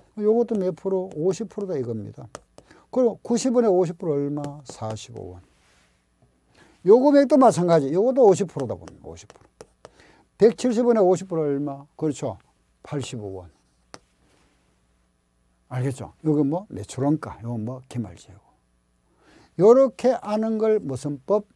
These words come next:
매출가격 환원법이라 하는 겁니다. 월 시험에도 한 요 세 번 나왔습니다. 이해하시겠죠? 그죠? 이걸 조금 요렇게 마시면 되는데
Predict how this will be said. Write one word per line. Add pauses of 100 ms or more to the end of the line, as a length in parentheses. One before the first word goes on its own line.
매출가격
환원법이라
하는
겁니다. (560)
월
시험에도
한
요
세
번
나왔습니다. (920)
이해하시겠죠?
그죠? (420)
이걸
조금
요렇게
마시면
되는데